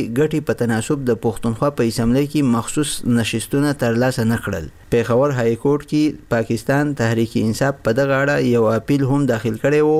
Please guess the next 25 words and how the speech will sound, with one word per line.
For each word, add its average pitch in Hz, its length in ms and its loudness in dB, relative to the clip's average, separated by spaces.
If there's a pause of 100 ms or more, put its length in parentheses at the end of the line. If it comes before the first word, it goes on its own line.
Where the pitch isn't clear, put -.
(360)
خو 117 180 0
یاد 135 260 2
عدالت 117 460 2
په 120 160 0
دې 139 160 2
وجه 143 200 0
د 117 160 2
هغوی 135 260 2
اپیل 147 340 0
خارج 127 400 0
کړو 151 240 2 (400)
چې 131 120 -2
په 117 140 -2
قانوني 120 440 2
توګه 147 320 2
د 117 180 0
آزادو 139 340 2 (220)
امیدوارانو 120 720 2
په 110 400 0
برخه 143 320 0 (220)
مخصوص - 400 -2
نشستونه 120 720 0
نه 127 320 0
رسیدل. 101 500 -4 (300)
او 113 120 4